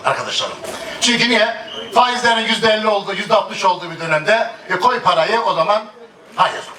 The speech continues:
Ben buna da karşıyım. Buradan da sesleniyorum. Parası vadede olan herkes parasını çeksin.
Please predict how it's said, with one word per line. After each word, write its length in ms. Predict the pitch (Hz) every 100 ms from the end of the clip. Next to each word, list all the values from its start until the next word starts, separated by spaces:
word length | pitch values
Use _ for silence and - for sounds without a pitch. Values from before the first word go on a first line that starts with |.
| - 160
Ben 200 | 190 233
buna 160 | 214
da 100 | 233
karşıyım. 420 | 214 202 - 165
Buradan 260 | 240 226 208
da 100 | 240
sesleniyorum. 640 | 214 208 208 196 175 131 - - - - -
Parası 500 | 226 254 220 214 202
vadede 420 | 240 240 226 202
olan 280 | 220 220 190 147
herkes 420 | - - 226 226 - - -
parasını 380 | 240 240 247 202
çeksin. 340 | - - -